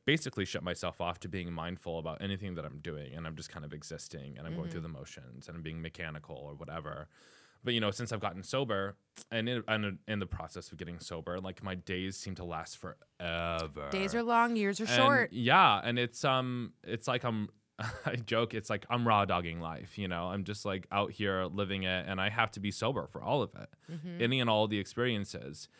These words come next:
Speaker 1: Um, and it makes me, you know, it provides an opportunity to be more mindful, which means that, like, I'm conscious of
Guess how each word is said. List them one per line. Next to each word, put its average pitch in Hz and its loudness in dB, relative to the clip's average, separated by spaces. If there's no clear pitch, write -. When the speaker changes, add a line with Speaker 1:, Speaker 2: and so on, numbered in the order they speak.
Speaker 1:
Um, 92 2
and 117 2
it 120 0
makes 143 0
me, 156 0
you 110 2
know, 117 4
it - -2
provides 123 4
an 117 0
opportunity 95 -2
to 90 -4
be 82 -8
more 85 -4
mindful, 67 -10
which 101 -4
means 95 -2
that, - -4
like, 90 -6
I'm 87 -4
conscious 87 -6
of 76 -10